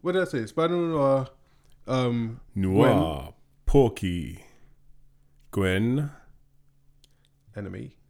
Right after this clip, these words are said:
Speaker 2: Enemy. Uh, I think that's the main, I think
Speaker 1: Mark.
Speaker 2: that's yeah, exactly.
Speaker 1: Yeah.
Speaker 2: There you go.
Speaker 1: So, yeah, yeah. So, those are all, and the other Spider-Man. But, yeah, for, so all of those are, like, really good Spider-Man. Like, I like the way they use different animation for each,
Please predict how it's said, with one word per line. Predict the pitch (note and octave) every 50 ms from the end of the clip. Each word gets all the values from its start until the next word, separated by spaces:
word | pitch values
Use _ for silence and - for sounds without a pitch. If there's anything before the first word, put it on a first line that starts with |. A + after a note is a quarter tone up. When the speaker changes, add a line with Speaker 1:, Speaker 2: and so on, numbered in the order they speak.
| _ _ _ _ _ _ _ _ _ _ _ _ - _ _ _ - _ _ _ _ _ _ -
Speaker 2:
Enemy. | G#2 G#2 G#2 G2 G2 G2 G#2+ C3 D3+ E3 D#3+ - - - - - _ _ _ _ - - - - _ _ _ _ _ _ _ _ _ _ _ -
Uh, | G#2+ A#2
I | B2 B2+
think | - F3 D#3+
that's | D3 -
the | C#3
main, | C3+ C#3
I | D3
think | D3+ D3+
Speaker 1:
Mark. | D#3 D#3+
Speaker 2:
that's | D3+ C#3+ - - - _ _ _ _ _ _ _ _ _ _ -
yeah, | D3 D3+ C#3 G#2+ - - _ _
exactly. | - C3 D3 D#3 C#3+ -
Speaker 1:
Yeah. | -
Speaker 2:
There | G2+ G#2
you | A2+ C3+
go. | C#3+ C3+ A2 - - -
Speaker 1:
So, | - - C#3+ C#3+
yeah, | D3+ E3+ F3+ E3 D#3 D3
yeah. | C#3 C3+ B2 A2+ G#2 G#2+ A#2
So, | - - C#3 C3+ C3 B2+ B2 A#2 A2 A#2+ C#3 -
those | B2+ C#3+ D#3 D#3+ E3+ E3 D3 D#3+
are | C#3+
all, | C#3 D#3 D3+ C#3+
and | - - D3 C#3+ C3+ C3 B2+ A#2 A2
the | B2+ C3 C3
other | D3 C#3+ B2+ A2+
Spider-Man. | - - A#2 G2+ G2 G2 - A2+ - - -
But, | C#3+ C#3 C3+
yeah, | C#3+ C#3+ C3+ B2+
for, | A#2+ - - C#3
so | B2 - D3+ C#3 B2
all | B2 E3 E3+ E3
of | D#3+ D3
those | D3 C#3+ C#3 C3+ B2+ A2+ A#2+
are, | B2
like, | A#2+ A#2 A2 F#2+
really | G#2+ B2 C3 B2+ B2+ A#2+
good | A#2 B2 A#2
Spider-Man. | - - C3 B2+ B2 B2 B2+ B2 B2 A#2+ A2+ G#2+ A2+ - - A#2
Like, | B2+ B2+ B2+ C3 C3 -
I | C#3 C3
like | C3 C#3+ D3+ C#3+ C3
the | C#3+ C#3
way | C3 C#3 C3+
they | B2+ B2+ B2+
use | B2 A#2+ A#2+ C3 C#3 C3+ B2+ B2 A2+ G#2+ G#2
different | G#2+ C3+ B2+ - C#3 B2+ A#2
animation | F#2+ B2 B2+ B2 A#2+ A#2+ A#2+ A#2 - A2+ -
for | - -
each, | - C3+ C3 - - -